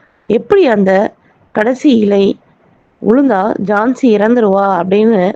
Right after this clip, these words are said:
அவ தப்பா நினைச்சிட்டு இருந்தாலோ அதை நினைச்சுக்குங்க. வாழ்க்கையில எதுவுமே வந்துட்டு நம்பிக்கை தான். So நம்பிக்கை அதானே எல்லாம் அப்படின்னு சொல்லிட்டு சினிமால கூட வரும்.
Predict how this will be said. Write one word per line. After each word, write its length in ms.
அவ 220
தப்பா 320
நினைச்சிட்டு 420
இருந்தாலோ 400
அதை 180
நினைச்சுக்குங்க. 580
வாழ்க்கையில 600
எதுவுமே 500
வந்துட்டு 420
நம்பிக்கை 440
தான். 180
So 140
நம்பிக்கை 460
அதானே 460
எல்லாம் 360
அப்படின்னு 360
சொல்லிட்டு 360
சினிமால 420
கூட 200
வரும். 280